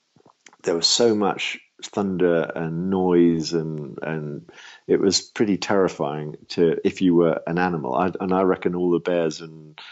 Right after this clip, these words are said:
cougars, uh, were, <laughs> were holed up, not wanting to be out hunting, eating anything that night. So I think I was, I was very lucky <laughs> because of that. But, um,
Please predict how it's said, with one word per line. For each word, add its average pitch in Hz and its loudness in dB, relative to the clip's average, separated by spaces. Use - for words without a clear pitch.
cougars, 82 0
uh, 80 2
were, 85 2
<laughs> - -8
were 117 0
holed 95 2
up, 87 -4
not 95 -4
wanting 92 -8
to 90 4
be 87 4
out 85 2
hunting, 90 -6
eating 85 -4
anything 82 -6
that 67 -8
night. 73 -6
So 87 -4
I 87 -6
think 85 -8
I 85 4
was, 85 -2
I 87 0
was 82 4
very 87 4
lucky 82 4
<laughs> - -12
because - -2
of 82 -6
that. 85 0
But, 90 0
um, 92 0